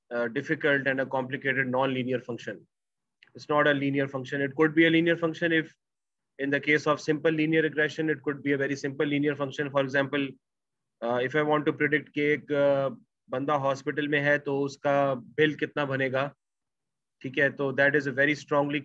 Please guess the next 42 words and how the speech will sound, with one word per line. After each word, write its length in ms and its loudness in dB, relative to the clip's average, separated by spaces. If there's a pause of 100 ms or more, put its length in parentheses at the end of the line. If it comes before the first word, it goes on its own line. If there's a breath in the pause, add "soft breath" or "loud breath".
correlated 400 -2 (120)
to 340 0 (100)
the 100 -2
number 220 0
of 100 2
days 260 4
जो 200 -2
कि 80 -6
वो 100 -2
हॉस्पिटल 420 -4
में 100 0
रहेगा। 420 0 (800)
So 100 2
I 60 -2
can 140 2
predict 320 2
the 180 2
bill 220 2
based 280 0
on 60 2
the 140 0
number 220 0
of 40 -8
days। 220 -6
So 360 -8
in 100 0
that 220 2
case, 200 2
I 60 -2
just 220 2
have 120 0 (100)
one 100 -4
predictor। 400 -6 (800)
But 120 4 (200)
it 100 4
is 120 0
not 220 6
that 160 6 (240)
a 40 -2
simple 340 0
a 100 4
case 280 2